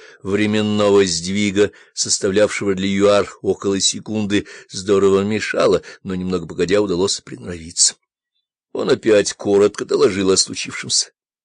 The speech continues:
и всё время говорил с шифром, где Виктор Мабаша именовался подрядчиком. По дороге в Стокгольм Коноваленко тщательно подготовился, и Ян Клейн ни разу не прервал его ни вопросом, ни просьбой уточнить.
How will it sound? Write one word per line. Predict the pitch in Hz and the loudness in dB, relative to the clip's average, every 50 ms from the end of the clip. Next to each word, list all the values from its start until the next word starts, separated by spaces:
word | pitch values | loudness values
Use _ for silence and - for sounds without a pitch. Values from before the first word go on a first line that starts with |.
| _ _ | _ _
и | - 87 85 | -10 -10 -10
всё | - - - - - 87 87 | -6 -4 -4 -2 -2 -2 -6
время | 80 82 107 151 165 160 165 | -6 -4 -4 -4 -4 -4 -6
говорил | 151 165 170 180 185 190 180 | -6 -4 -6 -4 -6 -6 -10
с | |
шифром, | - - - - - 202 170 - - - 87 80 76 _ _ _ _ _ _ _ _ - | -10 -12 -12 -10 -8 -8 -10 -10 -10 -12 -12 -14 -14 _ _ _ _ _ _ _ _ -16
где | 87 87 95 92 | -10 -6 -6 -2
Виктор | 98 127 120 - _ - 101 95 | 0 -2 -2 -2 _ 0 2 2
Мабаша | 95 95 98 95 98 107 107 117 - - - 101 - - - - - _ _ _ | 2 2 0 0 0 0 2 2 0 0 0 -2 -2 -4 -10 -20 -20 _ _ _
именовался | 101 92 90 101 120 131 - - 143 | -12 -6 0 2 2 4 4 2 2
подрядчиком. | - - - 143 113 110 95 90 - - - - - - _ _ _ _ _ _ _ _ _ _ _ _ _ _ _ _ _ _ _ _ _ _ _ _ | 0 -2 -6 -2 0 -2 -2 -2 -4 -6 -6 -6 -6 -12 _ _ _ _ _ _ _ _ _ _ _ _ _ _ _ _ _ _ _ _ _ _ _ _
По | - | -10
дороге | - - - - 202 165 143 123 | -6 -2 2 2 2 2 2 0
в | - - | 0 2
Стокгольм | - - - - 117 113 107 101 98 107 113 110 107 104 | -2 -2 2 2 2 2 2 0 0 2 4 4 2 0
Коноваленко | - - 101 98 101 104 104 104 104 95 - 104 92 | -4 -6 -4 0 4 4 4 4 2 -2 -4 -6 -6
тщательно | - - - - 110 104 - _ 104 98 | -4 -4 0 0 0 0 0 _ -8 -4
подготовился, | - 101 92 85 92 92 85 - 95 87 90 107 123 - - 151 143 - _ _ _ _ _ _ _ _ _ _ _ _ | -4 -6 -6 -2 -4 -4 0 0 0 0 0 0 0 0 0 0 -2 -8 _ _ _ _ _ _ _ _ _ _ _ _
и | - 90 | -4 -2
Ян | 90 92 107 113 113 113 107 | 0 2 2 2 2 0 0
Клейн | - 113 107 110 113 113 117 113 | -2 0 2 4 4 4 4 4
ни | 113 110 110 | 2 2 4
разу | 117 117 113 - 113 | 4 4 2 2 0
не | 110 117 117 | 0 -2 -2
прервал | 98 - 117 123 117 113 110 110 107 101 92 | -4 -2 0 2 2 4 4 4 6 6 4
его | 87 85 85 82 | 4 4 2 0
ни | 85 92 123 156 | 0 0 0 2
вопросом, | 160 165 156 - - 139 131 110 - - 107 87 - - - - - - | 2 2 0 0 -4 -4 -4 -2 -2 -4 -6 -6 -10 -16 -20 -20 -10 -4
ни | 90 107 123 | 0 0 0
просьбой | 127 - 110 113 120 117 104 92 95 110 107 104 | 0 2 2 4 4 4 2 2 0 0 0 -2
уточнить. | 95 - 104 - - - - - - - | 0 -2 -2 -2 -2 -8 -8 -12 -16 -18